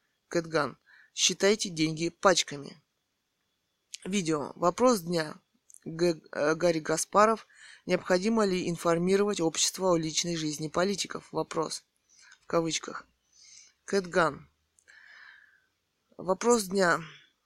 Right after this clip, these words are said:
М, в ц-, э, цитата. «Вопрос дня. Гарри Каспаров. Необходимо ли информировать общество о личной жизни политиков?»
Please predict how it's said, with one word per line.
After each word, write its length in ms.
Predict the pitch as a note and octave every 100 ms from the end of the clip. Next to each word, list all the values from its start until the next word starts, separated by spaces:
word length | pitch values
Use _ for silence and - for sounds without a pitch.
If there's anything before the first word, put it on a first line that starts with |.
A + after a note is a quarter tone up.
| - -
М, 420 | - D#2+ E2+ - -
в 80 | -
ц-, 160 | - -
э, 300 | E3 E3 E3
цитата. 420 | - F#3+ F3 E3
«Вопрос 420 | E3 E3 F#3 E3 D#3+
дня. 280 | F#3+ G#3+
Гарри 280 | G3 E3+ E3
Каспаров. 540 | - D#3+ - G3 G#3 -
Необходимо 560 | D#3+ D3+ D#3+ F3 G3+
ли 140 | F3+ D#3
информировать 640 | D3+ D#3 D#3+ F#3 F#3+ E3+
общество 540 | D#3 - - E3 E3+
о 160 | - D#3+
личной 400 | D#3+ D#3 D#3+ D#3
жизни 280 | D#3 D3 D#3
политиков?» 640 | E3 E3+ F3+ - - -